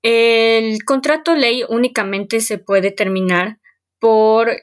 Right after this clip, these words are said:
eh, mutuo acuerdo, acuerdo de las partes que representan la mayoría, eh, anteriormente mencionada y con previa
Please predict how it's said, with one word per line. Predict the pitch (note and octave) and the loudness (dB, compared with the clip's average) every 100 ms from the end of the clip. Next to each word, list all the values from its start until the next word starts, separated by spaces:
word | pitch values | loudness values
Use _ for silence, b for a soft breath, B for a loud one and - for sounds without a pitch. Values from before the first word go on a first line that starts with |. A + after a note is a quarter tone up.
| _ | _
eh, | G#3+ G3+ G3+ G3+ G3 G3 | -2 2 4 2 2 0
mutuo | F#3+ G#3 G#3+ B3 | 0 -2 2 0
acuerdo, | A#3+ A#3 A3 A3 G#3+ - | 0 0 0 -2 -4 -4
acuerdo | - G#3+ G#3 G#3 G#3 A3 | -6 -2 2 2 2 0
de | G#3 | 0
las | F#3+ F#3 - | -2 -2 -4
partes | A3 G#3+ G#3 A#3 C4+ B B B | -4 -4 -4 -4 -4 B B B
que | A#3+ | -2
representan | G#3 G3+ G3+ G3+ G#3+ G3 A#3 | 0 -2 -2 -4 -6 -4 -2
la | A#3+ | -2
mayoría, | G3 F3+ F3 F3+ A3+ F3 - _ _ b b b _ | -2 -4 -2 0 -2 -4 -10 _ _ b b b _
eh, | G#3+ G#3 G3+ F#3+ F#3 | 0 2 2 2 0
anteriormente | G#3 F#3 F#3+ F#3 F#3 F3+ F#3+ | -2 -2 0 0 0 -4 -4
mencionada | F#3 F#3+ A#3 B3 G#3+ G#3+ - | -4 -2 0 0 0 -4 -6
y | B3 C4 | -2 -2
con | C4 B3+ B3 | -2 -2 0
previa | G#3+ G#3 G#3+ A3 G#3+ | -2 2 0 0 -4